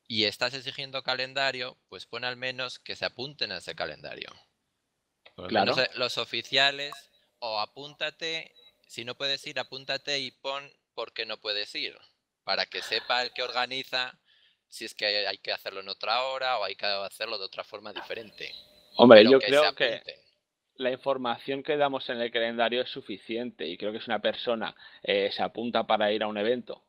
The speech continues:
Speaker 2: y luego le sale un, algo que hacer y no puede asistir,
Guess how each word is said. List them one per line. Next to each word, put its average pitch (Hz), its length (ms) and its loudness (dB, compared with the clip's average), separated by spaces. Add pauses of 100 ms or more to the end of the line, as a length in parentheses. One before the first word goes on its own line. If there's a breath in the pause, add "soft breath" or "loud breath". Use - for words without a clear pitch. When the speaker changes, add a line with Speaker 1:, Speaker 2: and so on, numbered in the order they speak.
(400)
Speaker 2:
y 90 120 -16
luego 101 240 0
le 104 120 0
sale 104 480 -2
un, 85 720 -14 (300)
algo 107 320 2
que - 80 0
hacer 101 400 -2
y - 80 -16
no 90 140 -16
puede 104 180 0
asistir, 104 640 -2